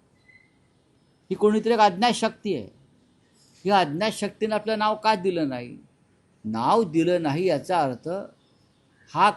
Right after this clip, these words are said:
खर्च काळ्या पैशातून झालेला आहे. जसं मी काल म्हणालो, हा ब्लॅक मनी आहे. मग हा मुख्यमंत्री कार्यालयातून कोणाला सूचना दिल्या,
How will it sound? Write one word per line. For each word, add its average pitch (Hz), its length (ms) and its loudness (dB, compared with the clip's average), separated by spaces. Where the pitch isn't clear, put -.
खर्च 156 340 -4
काळ्या 175 280 6
पैशातून 143 540 0
झालेला 95 360 -14
आहे. - 100 -20
जसं 160 180 -6
मी 175 80 -6
काल 165 260 -4
म्हणालो, 143 360 -4
हा 156 60 -8
ब्लॅक 226 340 0
मनी 196 180 -2
आहे. - 220 -12
मग 170 180 -2
हा 175 360 0
मुख्यमंत्री 175 600 -4
कार्यालयातून 185 640 -2
कोणाला 180 280 -4
सूचना 175 340 -6
दिल्या, 170 380 -2